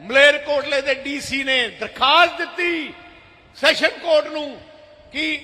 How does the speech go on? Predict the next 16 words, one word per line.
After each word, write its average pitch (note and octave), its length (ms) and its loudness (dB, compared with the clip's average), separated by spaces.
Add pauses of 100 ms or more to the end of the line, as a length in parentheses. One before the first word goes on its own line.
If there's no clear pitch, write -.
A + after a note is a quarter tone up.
(140)
ਅਸੀਂ C4+ 240 -4
ਵਾਪਸ C4+ 460 -2
ਲੈ D#4 180 0
ਰਹੇ C#4+ 120 -2
ਹਾਂ C#4 120 0
ਕੇਸ। A3 340 -6
ਦੇਖੋ, G3 420 -12 (1500)
ਆਈ G3+ 180 -6
ਕਹਿੰਦੇ B3 320 -8
ਸੀ - 100 -14
ਨਾ D#4+ 100 -10
ਬੇਅਦਬੀ B3 400 -8
ਕਰਦੇ, G3+ 260 -16 (760)
ਵਾਪਸ A#3+ 440 -4
ਲੈਣ। G#3+ 220 -10 (2500)
ਪਰ A3 200 -6